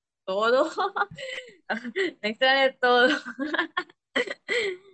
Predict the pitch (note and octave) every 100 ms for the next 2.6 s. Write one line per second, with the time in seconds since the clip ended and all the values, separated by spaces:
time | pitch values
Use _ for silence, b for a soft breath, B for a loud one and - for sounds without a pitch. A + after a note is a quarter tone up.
0 | F4 G4 F#4+ D#4+ - F#3 - F#3+ - G3
1 | F#3 G3+ G#3 A#3+ C4+ C4 B3 A3+ F3+ G#3+
2 | B3 C4 C4 B3 A#3+ -